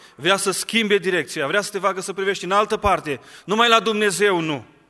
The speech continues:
Și atunci e nevoie să vrei, ca prin viața pe care o trăiești, felul în care trăiești, felul în care te comporți, să faci cinste lui Dumnezeu. Doamne, ajută-ne! Vă amintesc doar foarte scurt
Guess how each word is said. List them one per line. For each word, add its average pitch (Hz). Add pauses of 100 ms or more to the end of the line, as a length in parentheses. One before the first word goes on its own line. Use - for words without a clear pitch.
(240)
Și -
atunci 208
e 220
nevoie 214
să 220
vrei, 170 (300)
ca 180
prin 175
viața 214
pe 202
care 202
o 202
trăiești, 190 (200)
felul 240
în 226
care 202
trăiești, 180
felul 226
în 220
care 214
te 208
comporți, 180 (640)
să -
faci 135
cinste 131
lui 120
Dumnezeu. 107 (400)
Doamne, 135
ajută-ne! 117 (720)
Vă 131
amintesc 147 (280)
doar 170 (120)
foarte 147
scurt -